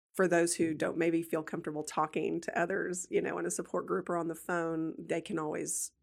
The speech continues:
go online and find a community of support there. We also have a Walk to End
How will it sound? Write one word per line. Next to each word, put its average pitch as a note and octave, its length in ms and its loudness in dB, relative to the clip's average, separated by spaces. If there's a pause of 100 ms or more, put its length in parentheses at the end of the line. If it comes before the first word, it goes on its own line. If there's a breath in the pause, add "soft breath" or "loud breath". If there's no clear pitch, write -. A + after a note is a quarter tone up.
(140)
go E3+ 220 2
online D3+ 500 0
and D3 140 -2
find D3 220 0
a - 20 -2
community C#3+ 500 -4
of C#3 120 -6
support - 580 -6
there. C#3 520 -6 (380 loud breath)
We E4+ 80 8
also C4+ 220 10
have B3+ 160 6
a F#3 60 8
Walk E3 300 4
to - 100 2
End G3 180 2